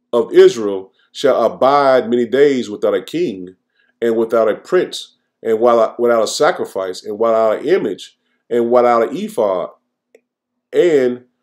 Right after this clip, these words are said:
without ter-, teraphim, teraphim. Afterwards shall the children of Israel return."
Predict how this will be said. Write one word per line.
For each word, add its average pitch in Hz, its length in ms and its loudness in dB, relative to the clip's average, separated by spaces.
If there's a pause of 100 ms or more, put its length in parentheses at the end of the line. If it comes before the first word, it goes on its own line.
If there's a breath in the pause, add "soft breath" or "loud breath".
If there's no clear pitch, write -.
(120)
without 123 680 0
ter-, 190 400 -2 (100)
teraphim, 196 720 0
teraphim. 190 640 -2 (920)
Afterwards 135 720 4
shall 139 80 -4
the 117 80 0
children 147 380 -4
of 123 100 -4
Israel 151 280 2
return." 113 760 -2